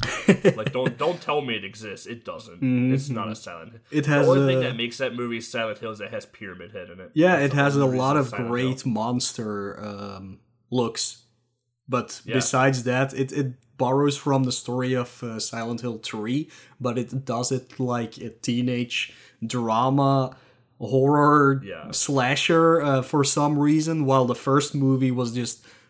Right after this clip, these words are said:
Speaker 1: really well made and, um, yeah, I don't know, and Sean Bean dies again in it, so
Speaker 2: <laughs>
Speaker 1: po-, it's
Speaker 2: That's true, he does.
Speaker 1: unbelievable, like, Sean Bean, poor guy.
Speaker 2: Wow, thinking about it, there's a, there's two Game of Thrones actors in that movie, Sean Bean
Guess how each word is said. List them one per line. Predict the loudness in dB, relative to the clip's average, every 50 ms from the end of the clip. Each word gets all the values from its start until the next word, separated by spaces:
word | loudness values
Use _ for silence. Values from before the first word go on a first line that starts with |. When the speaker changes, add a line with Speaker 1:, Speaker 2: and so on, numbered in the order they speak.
| _ -6
Speaker 1:
really | 0 2 6 6 8 8 8 8 6
well | 6 4 2 0 0 -2
made | -2 0 0 2 0 0 -2 -4 -8
and, | -8 -8 -8 -6 -6 -6 -6 -6
um, | -8 -8 -8 -10 -10 -10 -10 -12 -12 -14 _ _ _ -8
yeah, | -4 -4 -2 0 0
I | 0 0
don't | -2 -2 -4
know, | -4 -4 -4 -6 -6 -2
and | 0 0 0 0 0
Sean | 0 0 0 0 -2 -2
Bean | 0 0 2 2 0
dies | 0 -2 -4 -6 -6 -8
again | -8 -10 -10 -10 -10
in | -10 -10
it, | -10 -8 -8
so | -6 -6 -6 -6 -6 -8 -12 -14 -18 -20 -20 -20
Speaker 2:
<laughs> | -20 _ _ -10
Speaker 1:
po-, | -6 -6 -6 -6 -8 -8 -6
it's | -6 -6 -4 -4 -6
Speaker 2:
That's | -6 -8
true, | -8 -8 -6 -6 -6 -6
he | -6
does. | -6 -6 -6 -6 -6 -4 -2
Speaker 1:
unbelievable, | 0 0 2 4 4 6 6 6 6 6 4 2 0 -2 -4
like, | -4 -4 -6 -6 -8
Sean | -8 -6 -4 0 0 2 2 2 0
Bean, | -2 -2 -2 -2 -4 -6 -8 -12 -16 -20 -20 _ _ _ _ _ -6
poor | -2 0 0 0
guy. | 0 0 -2 -2 0
Speaker 2:
Wow, | 0 -2 -2
thinking | -4 -8 -8 -8 -8 -6
about | -4 -2 -2 -2 -4
it, | -8 -12 _ _ _
there's | -4 -2 -2 -2 -2
a, | -4 -6 -6 -10 _ _ -8
there's | -8 -8 -8 -10
two | -12 -10 -8 -8 -8 -6
Game | -6 -6 -6 -6
of | -6 -8
Thrones | -10 -10 -8 -8 -6 -8
actors | -8 -10 -10 -12 -14 -14 -14 -14 -16 -18 -18 -16
in | -14 -12 -10
that | -10 -10 -10
movie, | -10 -12 -12 -12 -14 -16 -18 -20 _ _
Sean | _ -18 -12 -6 -4 -4 -4 -4 -6 -8
Bean | -10 -10 -8 -10 -10